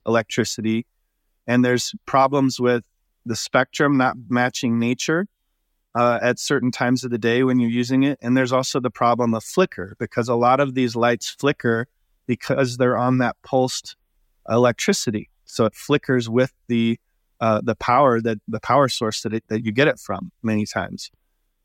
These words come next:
And then there's also some natural radiation that comes up from the earth that we test for as well. And we try to avoid that. And that's more of a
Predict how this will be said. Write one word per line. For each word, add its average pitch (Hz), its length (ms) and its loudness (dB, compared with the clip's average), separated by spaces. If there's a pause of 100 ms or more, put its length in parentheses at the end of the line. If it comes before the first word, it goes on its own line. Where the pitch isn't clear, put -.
(220)
And 131 140 2
then 143 120 2
there's 135 160 0
also 139 460 2 (200)
some 127 220 -2
natural 127 400 2
radiation 123 420 -2
that 107 80 -6
comes 123 220 -2
up 113 100 -4
from 113 200 -4
the 101 60 -4
earth 131 240 -2
that 104 80 -2
we 104 120 -2
test - 340 -2
for 107 400 -2
as 104 160 -2
well. 113 300 4
And 98 100 -2
we 104 100 -2
try 107 200 -2
to 101 280 -2
avoid 104 360 -2
that. 113 260 2
And 101 140 -4
that's 117 240 -4
more 113 220 0
of 104 120 -6
a 101 180 -4